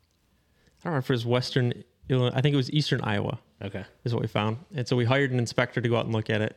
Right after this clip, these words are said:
Speaker 1: um, 'cause it's a long drive away and don't wanna spend the time to get over there. And that ended up falling through. And we ended up,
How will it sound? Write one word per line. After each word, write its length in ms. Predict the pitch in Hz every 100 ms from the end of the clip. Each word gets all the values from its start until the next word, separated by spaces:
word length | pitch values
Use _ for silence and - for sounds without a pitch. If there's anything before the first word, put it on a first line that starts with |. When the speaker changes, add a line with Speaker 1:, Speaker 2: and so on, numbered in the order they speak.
| -
Speaker 1:
um, 280 | 127 110 107
'cause 160 | 110
it's 140 | 110 -
a 40 |
long 200 | 107 104
drive 220 | 104 104
away 220 | 104 104 104
and 120 | 104 _ _ _
don't 100 | -
wanna 80 | 110
spend 180 | - 107
the 40 |
time 120 | 110
to 60 | 104
get 80 | 101
over 160 | 101
there. 160 | 101 107 - - - - - _ - -
And 600 | 120 117 117 117 113 - _ - - 147
that 240 | 135 131
ended 160 | 143 127
up 140 | 127
falling 360 | 135 123 123 117
through. 380 | 120 117 113 139 - _ _ _ _ _ _ _ _ - -
And 320 | 127 110 110
we 140 | 110 113
ended 220 | 113 117
up, 240 | 110 -